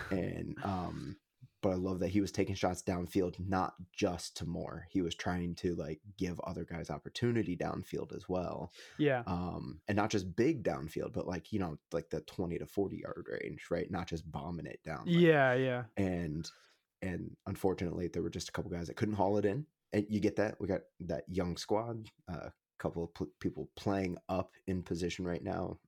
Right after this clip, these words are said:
Speaker 1: Um, different routes,
Speaker 2: A
Speaker 1: you
Speaker 2: couple
Speaker 1: know,
Speaker 2: practice
Speaker 1: uh,
Speaker 2: squad guys, right, were playing for us.
Speaker 1: Yeah.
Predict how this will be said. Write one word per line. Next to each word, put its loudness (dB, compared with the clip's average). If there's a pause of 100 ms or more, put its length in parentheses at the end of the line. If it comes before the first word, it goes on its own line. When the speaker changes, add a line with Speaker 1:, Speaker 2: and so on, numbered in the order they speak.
Speaker 1:
Um, -6 (1400)
different -2
routes, -4
Speaker 2:
A -20
Speaker 1:
you 2
Speaker 2:
couple 6
Speaker 1:
know, -2
Speaker 2:
practice 2
Speaker 1:
uh, -4
Speaker 2:
squad -2
guys, 2
right, 0 (220)
were 4
playing 0
for 4
us. 0 (240)
Speaker 1:
Yeah. 0